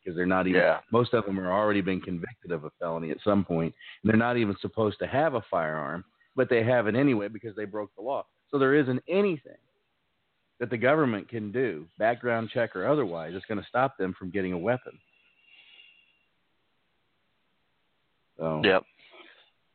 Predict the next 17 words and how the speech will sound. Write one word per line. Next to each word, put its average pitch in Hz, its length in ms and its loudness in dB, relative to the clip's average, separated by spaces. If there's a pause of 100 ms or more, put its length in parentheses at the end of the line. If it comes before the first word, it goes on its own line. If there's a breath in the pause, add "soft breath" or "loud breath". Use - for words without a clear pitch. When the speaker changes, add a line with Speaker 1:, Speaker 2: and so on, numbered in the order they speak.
(420)
Speaker 1:
um, 113 640 2
I 127 80 0
guess 139 240 4
another 123 320 0
topic, 117 560 -2
something 107 340 -6
that 98 260 -4
you 92 180 -8
can 76 100 -14
touch 98 280 -4
on, 95 260 -2
is 82 180 -8
the, 80 240 -4
that, 80 220 -2 (100)
the 71 160 -4
controversy 95 800 4
over, 78 420 2